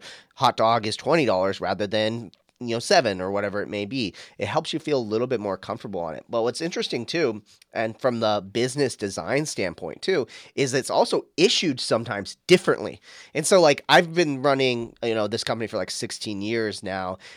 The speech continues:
at this point. So, like, I've s-, we tried, we've tried it all. So we've done the,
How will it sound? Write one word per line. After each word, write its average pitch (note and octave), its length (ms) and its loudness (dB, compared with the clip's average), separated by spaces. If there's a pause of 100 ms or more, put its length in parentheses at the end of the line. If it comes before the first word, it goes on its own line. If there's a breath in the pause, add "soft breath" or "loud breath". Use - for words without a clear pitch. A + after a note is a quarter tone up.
(100)
at G#2+ 140 -2
this A#2 160 -4
point. G#2 320 -4
So, A#2 180 2
like, A2 240 2
I've B2 160 2
s-, - 240 -4
we B2+ 120 -2
tried, A2+ 360 2
we've B2+ 140 -6
tried A#2 240 2
it F#2 80 -2
all. A#2+ 260 4
So - 140 -4
we've D3+ 180 0
done D#3+ 260 8
the, C3 220 2